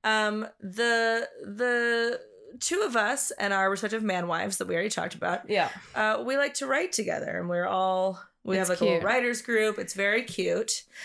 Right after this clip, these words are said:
Speaker 1: Um, but there's a little bit of writing advice that I think about all the time, uh,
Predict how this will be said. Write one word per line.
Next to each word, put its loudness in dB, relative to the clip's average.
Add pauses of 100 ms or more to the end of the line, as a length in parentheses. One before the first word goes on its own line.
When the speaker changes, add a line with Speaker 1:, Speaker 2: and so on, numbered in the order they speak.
(280)
Speaker 1:
Um, 2 (500)
but 2 (1200)
there's 0
a 2
little 0
bit 2
of 0
writing 2
advice 0
that 0
I -2
think -2
about 0
all 2
the -2
time, -6 (540)
uh, 2